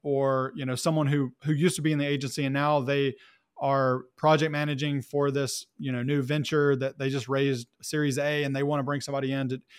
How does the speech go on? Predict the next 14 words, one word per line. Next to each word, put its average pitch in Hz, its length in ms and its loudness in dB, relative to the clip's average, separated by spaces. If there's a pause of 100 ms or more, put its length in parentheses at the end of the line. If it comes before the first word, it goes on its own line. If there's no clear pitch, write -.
(160)
so 147 120 -2
that 180 260 6
relationship's, 156 760 2 (640)
you 156 100 -2
know, 147 100 0
always 156 260 4
a 151 60 4
little 151 200 6
bit 151 200 2
trickier 160 340 0
to 143 60 0
manage 156 360 0
'cause 131 140 -6
now 151 480 2